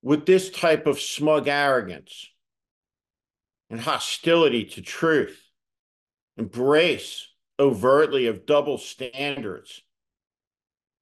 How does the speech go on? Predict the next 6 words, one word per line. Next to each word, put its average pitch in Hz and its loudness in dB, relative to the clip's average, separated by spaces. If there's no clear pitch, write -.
and 131 -8
the 127 -4
despising 151 -4
of 110 -14
any 233 2
idea 196 -2